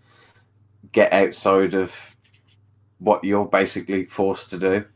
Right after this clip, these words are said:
Um, I, I don't, outside of, like, sort of mass trade union movement and general strikes and kind of trying to just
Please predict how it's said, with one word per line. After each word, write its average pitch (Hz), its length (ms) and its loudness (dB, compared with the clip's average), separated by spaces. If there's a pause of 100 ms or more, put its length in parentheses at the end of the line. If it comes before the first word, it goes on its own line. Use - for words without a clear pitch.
(760)
Um, 92 480 2
I, 101 180 4
I 101 120 2
don't, 101 300 4 (220)
outside 117 500 4
of, 110 260 0
like, 107 200 0
sort 98 160 -2
of 95 120 -8
mass 104 220 0
trade 95 300 0
union 92 420 0
movement 95 460 0
and 95 140 -4 (120)
general 101 300 2
strikes - 720 -2 (600)
and 95 260 0 (100)
kind 98 240 4
of 95 60 2
trying 98 240 2
to 98 160 0
just - 280 -8